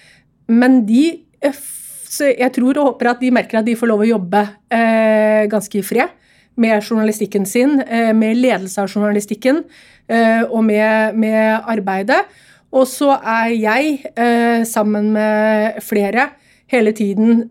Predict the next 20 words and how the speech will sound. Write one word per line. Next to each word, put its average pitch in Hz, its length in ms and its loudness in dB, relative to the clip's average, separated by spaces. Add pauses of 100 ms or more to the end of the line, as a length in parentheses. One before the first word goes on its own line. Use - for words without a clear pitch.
eh, 220 800 2 (100)
tilgjengelig. 226 520 0 (260)
Sånn 226 220 -2
at 214 120 0
hvis 220 160 -4
det 214 100 -4
er 202 280 2 (280)
behov 196 300 -2
for 202 120 -2 (200)
etiske 247 400 -2
avklaringer 220 560 0
underveis, 214 500 0
enten 196 260 -6
det 185 40 -4
er 190 120 -4
breaking-løp 220 960 0
eller, 190 500 0 (420)
eller 196 300 2
i 202 460 2
metodikken, 240 840 0